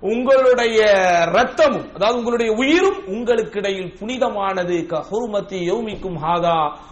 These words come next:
வ பலதிக்கும் ஹாதா அப்படின்னு சொன்னாங்க. இந்த நாளின் புனிதத்தை போல, இந்த மாதத்தின் புனிதத்தை போல, இந்த நகரத்தின் புனிதத்தை போல உங்களுடைய பொருள், உங்களுடைய உயிர், உங்களுடைய மானம் உங்களுக்கு இடையில் புனிதம் என்று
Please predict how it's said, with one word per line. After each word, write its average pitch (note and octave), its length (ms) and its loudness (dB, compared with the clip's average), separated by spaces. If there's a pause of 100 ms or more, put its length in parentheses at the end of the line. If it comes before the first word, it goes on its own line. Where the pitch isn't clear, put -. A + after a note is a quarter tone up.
வ D3 180 -2
பலதிக்கும் G3 560 -2
ஹாதா D#3 520 -2
அப்படின்னு C#3 360 -10
சொன்னாங்க. A#2 280 -16
இந்த C#3+ 160 -8
நாளின் F#3 420 -2
புனிதத்தை D#3+ 560 -10
போல, E3+ 500 2 (420)
இந்த D#3+ 160 -2
மாதத்தின் G3 540 -2
புனிதத்தை F3 540 -8
போல, G3+ 500 2 (200)
இந்த G3+ 280 -2
நகரத்தின் C#4 720 2
புனிதத்தை B3+ 580 -2
போல G3 480 2 (140)
உங்களுடைய F3 960 -2 (260)
பொருள், B3 480 0 (140)
உங்களுடைய F3+ 880 -2 (140)
உயிர், A3+ 680 0
உங்களுடைய E3+ 880 -2
மானம் C#4+ 720 2
உங்களுக்கு G3+ 520 -2
இடையில் E3 420 -4
புனிதம் G#3 480 -6
என்று E3 240 -6